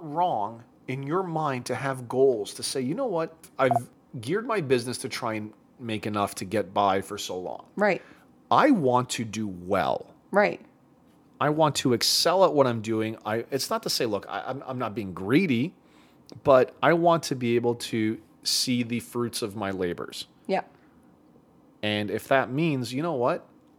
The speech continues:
Speaker 1: I'm worth more today than I was last year,
Speaker 2: Mm-hmm.
Speaker 1: then reflect that. Everyone is entitled to do that. Look, no, there's no gun to your client's head. They don't have to use you anymore. If
Speaker 2: That's
Speaker 1: that's
Speaker 2: the
Speaker 1: not
Speaker 2: thing.
Speaker 1: in their budget, then that's fine, and they can move on.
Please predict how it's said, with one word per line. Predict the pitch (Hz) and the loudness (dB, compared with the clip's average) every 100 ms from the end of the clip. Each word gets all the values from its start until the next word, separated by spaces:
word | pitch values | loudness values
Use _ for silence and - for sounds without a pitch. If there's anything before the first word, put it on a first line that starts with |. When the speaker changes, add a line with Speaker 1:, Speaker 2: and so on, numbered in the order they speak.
| - | -2
Speaker 1:
I'm | 143 233 170 | -2 0 0
worth | 175 170 135 | 2 0 -2
more | 123 139 | 2 2
today | 127 117 104 107 113 | 2 -2 0 0 0
than | 107 | -4
I | 107 | -4
was | 101 101 101 92 82 - _ _ _ _ _ _ _ - | 0 0 0 -4 -10 -14 _ _ _ _ _ _ _ -4
last | - - - | -2 -2 2
year, | 185 285 - | 0 0 -4
Speaker 2:
Mm-hmm. | 180 170 180 _ | -2 -2 -6 _
Speaker 1:
then | 143 175 196 185 - - | 0 0 0 -6 -12 -2
reflect | 165 202 - 349 - | 0 2 2 0 2
that. | 98 85 - _ _ _ _ _ - | 2 2 -4 _ _ _ _ _ 2
Everyone | 190 254 233 175 | 4 4 6 6
is | 139 | 4
entitled | 147 135 147 147 | 0 2 4 4
to | 127 | 2
do | 147 240 | 2 4
that. | 110 - - - - - | 4 2 -14 -20 -20 -2
Look, | - - - - _ _ - | 0 0 -4 -20 _ _ -2
no, | 135 180 | 4 4
there's | 180 165 160 | 6 4 6
no | 196 | 4
gun | 139 143 | 6 4
to | |
your | 151 127 | 6 4
client's | 135 127 107 | 4 4 2
head. | - 160 - 87 | 2 2 2 4
They | 143 | 4
don't | 262 123 | 4 0
have | - 185 - | 2 2 2
to | - | -4
use | 123 220 254 | 0 0 2
you | 143 117 | 2 2
anymore. | 101 95 92 | 2 0 0
If | 92 | 4
Speaker 2:
That's | 185 175 | 4 4
Speaker 1:
that's | 175 | 0
Speaker 2:
the | 147 | 4
Speaker 1:
not | 196 | 4
Speaker 2:
thing. | 285 | 4
Speaker 1:
in | 269 | 2
their | 214 | 2
budget, | 147 110 95 117 247 - _ - | 6 6 6 0 0 -14 _ -12
then | 110 | -4
that's | 95 - | -4 -2
fine, | - 185 233 | 0 2 2
and | 101 95 | 0 -2
they | 95 | -2
can | 127 | 0
move | 151 190 | 2 4
on. | 277 117 | 2 0